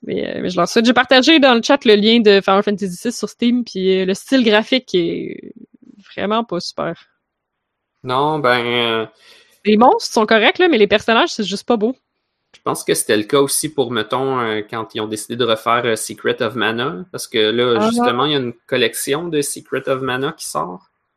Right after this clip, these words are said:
Speaker 1: Oui. Sur
Speaker 2: Puis, euh,
Speaker 1: Switch.
Speaker 2: ils ont, ils ont pas inclus, je pense, le, le remake bizarre. Le remake bizarre, il est comme, il est à côté. Tu peux
Speaker 1: Ok.
Speaker 2: l'acheter, mais, mais dans la collection, ils ont comme mis les, les originaux.
Speaker 1: Ok.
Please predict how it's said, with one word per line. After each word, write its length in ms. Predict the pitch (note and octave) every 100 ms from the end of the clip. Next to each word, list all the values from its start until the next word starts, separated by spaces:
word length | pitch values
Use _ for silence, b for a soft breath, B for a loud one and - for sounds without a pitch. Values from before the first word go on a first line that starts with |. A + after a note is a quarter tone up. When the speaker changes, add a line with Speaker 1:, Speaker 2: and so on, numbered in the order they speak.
| _
Speaker 1:
Oui. 200 | A3 E4 - _ _ _ _ _ _ _ _ _ _ _ _
Sur 140 | - -
Speaker 2:
Puis, 160 | A2
euh, 60 | G#2+
Speaker 1:
Switch. 80 | A2
Speaker 2:
ils 40 |
ont, 260 | A2 A2 G#2 _ -
ils 80 |
ont 220 | A#2 A2+ - _ _ _ _ -
pas 220 | E3 E3+
inclus, 400 | B2 G#2+ C3 C#3+
je 140 | C3+ -
pense, 340 | A#2 B2 -
le, 260 | G#2 G2 F#2
le 180 | F#2+ F#2
remake 340 | G2 F#2+ G#2
bizarre. 460 | G2+ F#2+ G2 F#2+ _
Le 120 | G2+
remake 360 | F#2+ G#2 A2+ A#2+
bizarre, 400 | A2 A2+ B2+ C3+
il 80 | A2+ G2
est 40 | F2+
comme, 360 | G2 F#2+ F#2+
il 120 | F#2 F#2
est 60 |
à 60 | F2
côté. 640 | - F#2 - G#2 F#2+ F#2+ - _ _ _ _
Tu 100 | -
peux 80 | -
Speaker 1:
Ok. 40 | F#2+
Speaker 2:
l'acheter, 420 | - - A#2 C3+
mais, 540 | E3 C3+ G#2 G2 F#2+ F#2+ _ _ -
mais 140 | G2
dans 160 | G2 G#2+
la 120 | G#2+
collection, 600 | A#2+ G#2+ G#2+ - B2+ C3+
ils 80 | A2+
ont 60 |
comme 200 | G#2+ G#2+
mis 100 | G#2+
les, 280 | A2 G2+ G2
les 280 | G2 F#2+ F#2
originaux. 720 | F2+ G2 F#2 G2 F2+ - - _ _ _ _ _ B4
Speaker 1:
Ok. 140 | A4